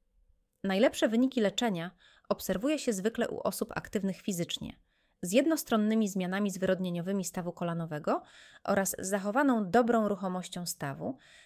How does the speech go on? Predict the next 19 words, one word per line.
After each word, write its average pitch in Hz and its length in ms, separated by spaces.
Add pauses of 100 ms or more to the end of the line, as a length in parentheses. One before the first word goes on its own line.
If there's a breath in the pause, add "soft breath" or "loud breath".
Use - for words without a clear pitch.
Zabieg 262 400
często 254 340
rozważa 220 380
się - 160
u 196 80
młodszych 208 440
pacjentów, - 640 (420 soft breath)
którzy 208 280
są 208 200
zbyt 220 300
aktywni 175 760
lub 202 320
zbyt 202 320
młodzi 214 320
do 185 100
wczesnej 208 460
endoprotezoplastyki. 175 1200 (1040)
Warto 226 460
wiedzieć, 151 580